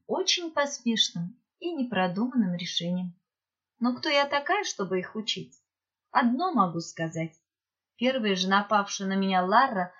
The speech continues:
здорово об этом пожалела. Я же почти узнала ее в лицо. Точнее, в декольте. Она на всех переменах крутилась рядом с Керри, демонстрируя пом-,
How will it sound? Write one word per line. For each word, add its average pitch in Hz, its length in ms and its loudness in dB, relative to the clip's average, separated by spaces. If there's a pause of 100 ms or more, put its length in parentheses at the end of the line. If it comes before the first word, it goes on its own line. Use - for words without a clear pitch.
(180)
здорово 220 460 2
об 170 100 4
этом 165 280 -4
пожалела. 160 680 -4 (680)
Я 214 200 2
же 214 120 0
почти 220 380 0
узнала 233 480 2
ее 170 240 2
в 160 80 -4
лицо. 165 420 -6 (580)
Точнее, 185 560 -2
в 165 40 -8
декольте. 180 720 -4 (1120)
Она 233 260 6
на 247 160 8
всех - 440 -8
переменах 226 560 4
крутилась 202 540 -4
рядом 175 320 -2
с - 140 -12
Керри, 220 440 -4 (260)
демонстрируя 185 920 -2 (240)
пом-, 175 300 -2